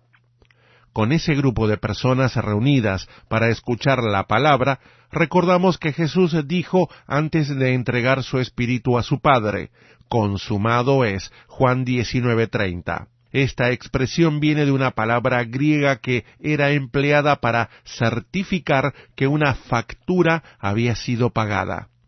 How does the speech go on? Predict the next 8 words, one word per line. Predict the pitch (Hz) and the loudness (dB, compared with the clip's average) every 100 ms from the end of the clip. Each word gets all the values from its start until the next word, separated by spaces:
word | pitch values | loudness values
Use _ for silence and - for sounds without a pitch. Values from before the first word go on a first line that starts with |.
| _ - _ - - | _ -20 _ -18 -4
Nuestra | 135 139 - 120 120 | 0 0 0 -2 0
deuda | 147 131 104 | 2 2 0
para | 104 101 107 | -2 -4 -4
con | 113 110 | -4 -2
Dios | 160 202 214 - - | 2 4 2 -4 -12
está, | - 110 - 160 143 | -6 -4 0 -2 0
pues, | 139 131 127 - - _ _ | -2 0 -2 -6 -16 _ _
pagada. | 131 127 117 98 90 71 | 0 0 0 -2 -4 -10